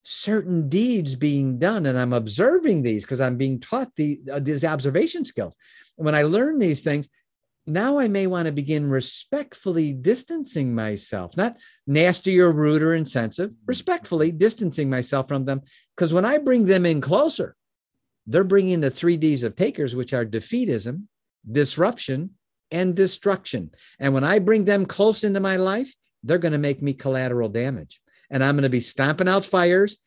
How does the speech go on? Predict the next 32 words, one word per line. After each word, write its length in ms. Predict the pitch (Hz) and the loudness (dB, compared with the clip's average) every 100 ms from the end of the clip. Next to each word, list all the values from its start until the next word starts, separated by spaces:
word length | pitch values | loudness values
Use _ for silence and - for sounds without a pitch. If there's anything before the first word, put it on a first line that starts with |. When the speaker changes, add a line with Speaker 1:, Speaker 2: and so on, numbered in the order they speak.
| _ | _
Speaker 1:
And 120 | 101 | -6
when 80 | 113 | -2
I'm 120 | 143 | 0
stomping 380 | 160 - 175 170 | 0 -2 -2 0
out 160 | 165 160 | 0 0
a 60 | |
fire, 320 | 143 226 208 165 | 0 2 2 4
what 160 | 160 | 2
happens 200 | 170 170 | 2 0
to 40 | 156 | -4
my 100 | 170 | -4
productivity? 760 | 170 175 175 196 185 135 98 - _ _ _ | 0 0 2 2 2 0 -4 -10 _ _ _
Out 180 | 160 160 | -2 0
the 80 | 175 | 0
window. 460 | 170 196 160 85 - _ _ _ _ _ | 2 2 0 -4 -10 _ _ _ _ _
'Cause 140 | - 151 | 0 0
I'm 100 | 139 | 0
stomping 320 | - 143 147 | 0 0 0
out 160 | 143 160 | 0 0
fires 260 | 220 202 | 2 2
instead 180 | 151 151 | 2 0
of 80 | 143 | 0
producing 400 | 143 147 139 156 | -2 -4 -4 -4
results. 320 | 160 196 - - - | -2 -4 -4 -12 -2
What 120 | 214 | 2
happens 160 | 240 196 | 2 2
to 40 | |
my 80 | 220 | 0
stress 320 | 185 247 254 | 2 2 4
level? 340 | 220 131 98 - _ | 4 2 0 -6 _
Straight 520 | - - - 196 202 247 | -16 -16 2 6 8 8
up. 300 | 277 - | 4 0